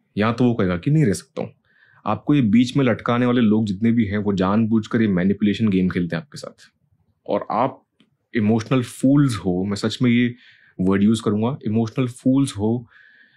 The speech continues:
जो इस चीज़ के चक्कर में आ जाते हो। अगर सामने वाला व्यक्ति सच में चाहता है आपके साथ रहना, तो वो क्लियर आपको दिखेगा, आपको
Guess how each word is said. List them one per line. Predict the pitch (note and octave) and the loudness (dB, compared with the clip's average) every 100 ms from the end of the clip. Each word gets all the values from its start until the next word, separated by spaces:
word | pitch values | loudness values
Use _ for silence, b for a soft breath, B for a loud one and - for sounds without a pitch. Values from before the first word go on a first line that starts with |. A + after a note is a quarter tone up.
| b | b
जो | G#2+ A2+ | 0 2
इस | A#2 - | 0 -2
चीज़ | - A2+ A2 | 2 2 2
के | A2 | -2
चक्कर | G2+ - G2 | -2 -2 -2
में | F2 | -2
आ | |
जाते | E2 - | -4 -8
हो। | E2+ - _ D3 _ _ _ _ _ _ - | -16 -20 _ -20 _ _ _ _ _ _ -4
अगर | A2+ B2+ | 0 0
सामने | B2 G#2 A2+ | 0 2 2
वाला | B2 B2 | 2 0
व्यक्ति | G#2 - C3 | -2 -2 -2
सच | A#2+ G#2 - | 0 -2 -2
में | B2 A#2+ | -2 -2
चाहता | A#2 F2+ F2 A#2+ | -2 -6 -4 -4
है | G#2+ A2 | -2 -2
आपके | G2 G#2+ | -4 -4
साथ | G#2+ - | -4 -4
रहना, | F2+ F#2 | -4 -2
तो | G#2+ | -2
वो | A2 A2+ - _ - | -2 -4 -8 _ -2
क्लियर | A#2 B2 C3 | 2 4 2
आपको | A#2+ - B2+ | 0 -2 0
दिखेगा, | G#2+ - G#2 F#2+ | 0 0 0 0
आपको | G2+ G#2+ G2+ - | -4 -6 -12 -12